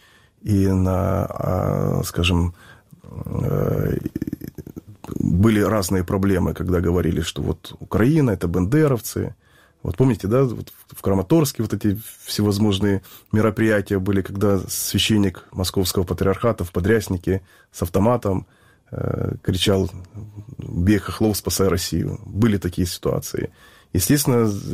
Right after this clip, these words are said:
и промывка мозгов была на территории самого же Донецка, что «Не едьте ни в коем случае в Украину».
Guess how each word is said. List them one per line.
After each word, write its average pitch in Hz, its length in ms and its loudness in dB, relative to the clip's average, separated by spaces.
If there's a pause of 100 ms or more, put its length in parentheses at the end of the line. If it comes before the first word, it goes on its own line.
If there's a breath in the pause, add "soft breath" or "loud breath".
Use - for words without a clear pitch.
(120)
и 98 120 0
промывка 120 400 2
мозгов 104 420 0
была 98 360 2
на 98 120 -4
территории 98 420 0
самого 95 340 0
же 95 120 2
Донецка, 92 420 0
что - 160 -4
«Не 101 120 4
едьте 120 280 2
ни 101 60 2
в - 80 -6
коем 107 180 2
случае 98 380 0
в 95 40 2
Украину». 107 580 2